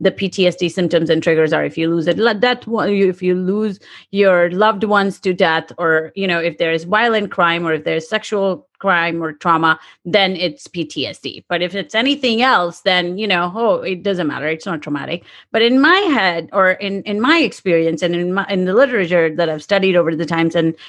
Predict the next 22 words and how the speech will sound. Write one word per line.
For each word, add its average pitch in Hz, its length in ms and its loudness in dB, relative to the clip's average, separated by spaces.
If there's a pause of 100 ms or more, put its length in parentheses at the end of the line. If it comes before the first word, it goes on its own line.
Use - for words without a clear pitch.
(120)
you 196 100 0
know, 170 180 4 (140)
ten 190 180 0
plus 175 300 0
years 170 240 2
of 160 100 0
working 170 400 0
in 160 100 2
the 160 60 0
field 165 240 -2
of 156 100 -2
trauma, 156 380 0 (300)
I 240 120 0
think 269 200 4
it 240 160 0
really 285 500 4
is 220 140 2
important 208 380 0
to 190 80 2
emphasize 170 480 0
that 165 100 2
it 160 180 0